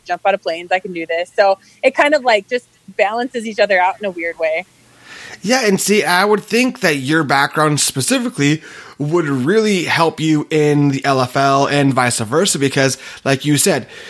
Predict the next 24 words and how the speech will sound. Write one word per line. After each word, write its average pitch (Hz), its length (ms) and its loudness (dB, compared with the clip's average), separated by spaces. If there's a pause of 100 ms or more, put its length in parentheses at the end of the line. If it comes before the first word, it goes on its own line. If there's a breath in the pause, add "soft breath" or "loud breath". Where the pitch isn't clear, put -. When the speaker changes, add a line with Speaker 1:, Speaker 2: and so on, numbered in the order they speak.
(160 loud breath)
Speaker 2:
you're 160 180 0
doing 156 260 2
training 160 360 2
for 147 160 0
both 165 460 0
that, 143 340 -2 (240)
you 156 120 0
know, 135 120 4
one 139 240 0
hand 151 260 2
washes 139 280 -2
the 139 100 0
other. 156 180 0
They 139 60 2
both 127 220 -4
complement 156 480 0
each 123 60 -2
other, 127 140 2 (480 loud breath)
which 147 160 0
is 139 100 0
fantastic. 160 760 0 (380 loud breath)
Now 156 120 0
you've 165 240 2
got 165 400 0